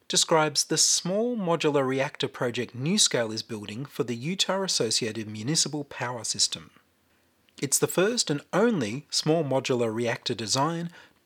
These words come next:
to receive design approval from the U S Nuclear Regulatory Commission. The report says,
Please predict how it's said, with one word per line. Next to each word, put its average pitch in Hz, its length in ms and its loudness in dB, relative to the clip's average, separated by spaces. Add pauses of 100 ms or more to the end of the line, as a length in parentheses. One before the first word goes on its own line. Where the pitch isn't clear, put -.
to 135 120 0
receive 131 480 2
design 131 540 0
approval 143 680 0 (160)
from 127 240 0
the 123 100 -4
U 165 280 4
S 165 220 4
Nuclear 131 460 -2
Regulatory 95 640 -8
Commission. 123 540 -2 (760)
The 135 80 2
report 175 400 4
says, 143 380 4